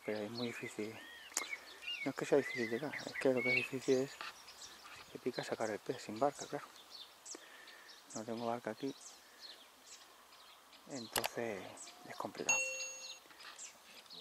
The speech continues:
Pero bueno, hemos echado el día. Creo que es un sitio fantástico, que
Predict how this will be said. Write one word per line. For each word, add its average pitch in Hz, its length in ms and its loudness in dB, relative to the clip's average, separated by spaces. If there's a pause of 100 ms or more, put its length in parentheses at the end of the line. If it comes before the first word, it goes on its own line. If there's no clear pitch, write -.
(3000)
Pero 131 160 4
bueno, 117 180 2 (1800)
hemos 139 220 -4
echado 107 220 2
el 107 100 0
día. 165 300 4 (4000)
Creo 120 220 0
que 120 80 0
es 113 80 2
un 110 160 -6
sitio 107 540 2
fantástico, 117 720 2
que 101 200 2